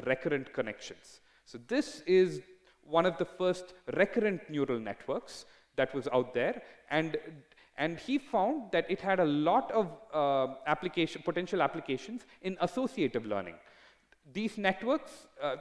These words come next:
it, depending on how they were configured, were capable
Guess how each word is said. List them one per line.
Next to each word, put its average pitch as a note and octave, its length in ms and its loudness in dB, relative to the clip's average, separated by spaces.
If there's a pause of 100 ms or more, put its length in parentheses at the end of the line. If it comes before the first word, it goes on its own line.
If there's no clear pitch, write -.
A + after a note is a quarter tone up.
(100)
it, D3+ 180 -2
depending F#3 340 2
on E3 120 0
how D#3+ 180 4
they E3+ 80 2
were D#3 140 2
configured, D3 640 -2 (240)
were D#3 140 2
capable G3+ 600 0